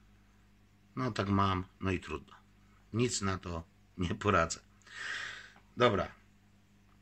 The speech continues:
będziemy kończyć. Dlatego ten filmik nagrałem. W następnym filmiku nagram. W następnych filmikach będę dalsze części nagrał o tych mieczykach.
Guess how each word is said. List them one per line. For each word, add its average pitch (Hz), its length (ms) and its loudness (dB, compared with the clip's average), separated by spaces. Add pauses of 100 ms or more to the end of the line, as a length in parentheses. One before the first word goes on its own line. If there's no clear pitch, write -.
(360)
będziemy 113 420 4
kończyć. 117 680 2 (1600)
Dlatego 101 340 2
ten 87 160 -2
filmik 92 300 0
nagrałem. 98 640 2 (500)
W - 40 -10
następnym 95 520 0
filmiku 90 600 -4 (800)
nagram. 90 540 0 (1300)
W 95 40 -6
następnych 98 440 2
filmikach 95 380 -2
będę 90 320 -2 (280)
dalsze 110 320 0
części 104 360 0
nagrał 98 380 2
o 98 40 -2
tych 95 180 -6
mieczykach. 95 600 -4